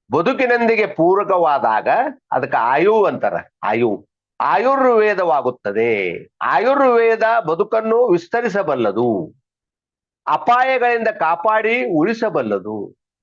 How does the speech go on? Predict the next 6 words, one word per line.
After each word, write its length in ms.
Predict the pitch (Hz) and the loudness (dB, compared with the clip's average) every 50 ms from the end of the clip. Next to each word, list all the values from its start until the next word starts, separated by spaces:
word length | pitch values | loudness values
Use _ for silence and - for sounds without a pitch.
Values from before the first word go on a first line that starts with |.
| _ _ _ _ _ _ - | _ _ _ _ _ _ -4
ನೋಡ್ರಿ, 580 | 104 101 90 - - _ _ _ _ _ 95 120 | -4 -4 -4 -6 -10 _ _ _ _ _ -4 -2
ಆ? 60 | 175 247 254 247 _ _ _ _ _ _ _ _ _ _ _ _ _ _ _ _ _ _ _ _ _ _ _ _ _ _ | -2 -4 -6 -8 _ _ _ _ _ _ _ _ _ _ _ _ _ _ _ _ _ _ _ _ _ _ _ _ _ _
ಆಯುರ್ವೇದ 760 | - 135 147 190 226 269 294 294 285 277 269 269 269 269 247 262 262 269 269 277 247 190 170 | -4 -2 0 0 0 2 2 2 2 2 4 2 2 2 2 2 2 2 2 2 2 0 0
ಅನಾರೋಗ್ಯವನ್ನು 1120 | 160 165 196 214 240 254 247 254 254 240 208 240 247 240 240 240 240 247 247 247 247 247 | -2 0 0 0 0 2 2 2 2 2 2 2 2 2 2 2 2 2 2 2 2 0
ಪರಿಹರಿಸುವುದರಲ್ಲಿ 1040 | - 202 214 233 214 214 220 226 202 - 226 226 226 226 208 214 208 208 208 202 202 | -2 -2 -2 0 0 0 -2 -2 -2 -2 0 2 2 2 2 0 0 0 0 0 0
ಮಾತ್ರವಲ್ಲ, 680 | 175 160 151 170 - - 202 180 170 156 139 131 | 0 -2 -2 -4 -4 -4 -4 -2 -2 0 0 0